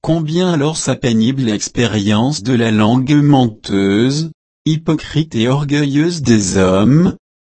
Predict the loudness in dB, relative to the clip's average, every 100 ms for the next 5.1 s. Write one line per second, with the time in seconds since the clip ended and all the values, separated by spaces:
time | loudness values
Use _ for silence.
0 | -14 -8 -8 -8 -8 -8 -6 -6 -4 -4
1 | -8 -12 -8 -6 -8 -12 _ _ _ _
2 | _ -4 0 0 0 -2 -2 -2 0 -2
3 | -4 -6 -4 -2 -2 -6 _ _ -4 -4
4 | -4 -4 -4 -4 -4 -2 -2 -4 -10 -12
5 | -18